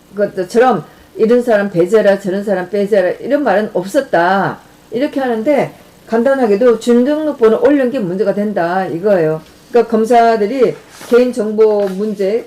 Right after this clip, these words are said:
어, 개인정보보호법, 개인, 개인정보처리법, 이런 거에 위반되지 않느냐, 그러면서 그런 주민등록번호를 그 해당된 사람들한테 알려줬느냐, 문체부에 올릴 때,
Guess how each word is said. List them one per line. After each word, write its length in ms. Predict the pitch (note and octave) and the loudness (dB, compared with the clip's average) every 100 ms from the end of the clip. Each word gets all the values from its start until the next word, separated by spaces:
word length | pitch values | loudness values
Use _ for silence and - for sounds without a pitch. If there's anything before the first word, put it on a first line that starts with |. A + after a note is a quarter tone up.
| - _ - | -12 _ -16
어, 260 | D#3 E3 E3 | -10 -6 -4
개인정보보호법, 1200 | E3 B3+ B3+ A3 A3 A3+ A3 G#3 A3 F#3+ E3+ D#3+ | 0 2 4 2 4 2 2 0 2 2 2 0
개인, 380 | - A3+ A#3 A3 - - | 2 2 2 -2 -8 -4
개인정보처리법, 1120 | G#3+ A#3 A#3+ G3 F#3 G#3 B3 A#3+ - F#3 - _ _ - | 2 4 2 -2 -4 -2 0 0 0 -2 -2 _ _ -10
이런 340 | B3+ D4+ C#4+ | 0 0 2
거에 720 | C4 A#3 A3 G#3 G3 G3+ B3+ B2 | 4 4 4 2 2 4 2 2
위반되지 580 | G#3 C4 A#3+ G3 G3 | -2 0 0 -2 -2
않느냐, 840 | - F#3 A#3 A3 F#3 G3 F#3+ D3 - _ _ _ - | -4 0 0 0 -2 -2 -2 -4 -10 _ _ _ -6
그러면서 640 | B3+ A#3 A3+ C4 A#3+ - | -2 0 2 4 4 2
그런 300 | B3+ B3 A#3 | 2 2 2
주민등록번호를 960 | A3 G#3+ C4 B3+ A#3+ A3 G3 G3+ D#4 F4+ - - - _ | 0 0 0 0 0 0 0 0 0 -2 -14 -20 -20 _
그 460 | - A3 A3 G#3 G3+ | 2 6 6 4 0
해당된 480 | B3+ D4+ C#4+ B3 A#3 | -2 -4 0 0 0
사람들한테 760 | C4+ C4+ B3 B3 C4+ G3 A#3+ - | -4 -6 -2 -2 -2 0 -2 2
알려줬느냐, 1000 | A#3+ C4 B3 G#3+ A#3 A3+ E3+ E3+ F#3 E3+ | 0 0 -2 0 0 0 -2 -4 -4 -4
문체부에 520 | F3+ G#3+ C4+ A3 A3+ | -6 -2 0 4 4
올릴 340 | G3+ A3 G#3 | 4 2 2
때, 300 | C#4 C4+ E3 | 0 0 0